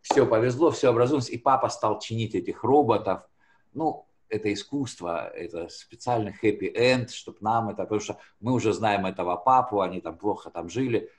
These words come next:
но таких-то пап на заводе тысячи, а чинит-то один. Ну, ничего, ну, это искусство. Вот. А, а мы идем там в эту сторону. И, соответственно, какое-то количество людей будет жить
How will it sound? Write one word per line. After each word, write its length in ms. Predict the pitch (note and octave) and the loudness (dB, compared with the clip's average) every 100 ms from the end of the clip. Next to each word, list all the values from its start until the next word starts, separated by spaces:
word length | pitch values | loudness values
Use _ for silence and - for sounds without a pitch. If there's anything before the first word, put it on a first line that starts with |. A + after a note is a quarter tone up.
| _ | _
но 140 | - A#2+ | -6 0
таких-то 480 | C3+ C3+ D3+ - - | 0 0 -4 -2 -2
пап 300 | B2 A2+ F#2+ | 2 2 0
на 100 | G2 | -2
заводе 420 | G#2 G#2+ G#2 F2 | 0 2 0 -2
тысячи, 520 | - C#3+ - A2+ - | -2 -4 -4 -8 -6
а 80 | F2 | -6
чинит-то 560 | - B2 G#2 F2 - | -6 -8 -8 -12 -12
один. 500 | D2+ D2 D2 A#2 B2+ - _ _ | -12 -12 -8 -8 -8 -12 _ _
Ну, 100 | C#3+ | -8
ничего, 560 | F#3+ A#2 - E2 F2 E2+ | -6 -6 -10 -8 -8 -8
ну, 240 | G2 C#3 G#2+ | -8 -8 -6
это 220 | G#2+ E2 | -6 -6
искусство. 500 | - D2+ - C#2 - _ - _ _ | -8 -18 -16 -18 -18 _ -20 _ _
Вот. 320 | G#2+ G2 - - | -2 -2 -2 -10
А, 800 | A#1+ D2 - - F2+ F#2 F2+ F2 | -10 -6 -4 -4 -4 -4 -4 -6
а 20 | F2 | -10
мы 300 | B2 A3+ C#3 | -10 -10 -10
идем 320 | F#2+ C#3+ C3 | -8 -8 -8
там 220 | F2 - _ - | -10 -12 _ -6
в 80 | G2+ | -4
эту 180 | A#2+ | -4
сторону. 560 | - - E2+ D#2+ D#2+ D2+ _ _ _ _ _ _ _ | -6 -4 -2 -2 -8 -20 _ _ _ _ _ _ _
И, 200 | F3+ G#3 | -8 -8
соответственно, 600 | G3+ B2 C3+ E3+ - A#2 | -4 -4 -2 -6 -4 -4
какое-то 460 | A2 - A2 G2+ F#2+ | -4 0 0 0 -6
количество 800 | - G#2+ G2+ G2+ G2+ - G2 | -4 -4 -4 -8 -12 -8 -2
людей 420 | F#2+ G#2 A#2 F3+ F#3 | -2 -2 2 2 2
будет 500 | A2 B2+ D3+ D3+ G#2+ | -6 -2 0 -2 -4
жить 560 | F2+ G2+ B2+ D3 - | -8 -2 0 -2 -6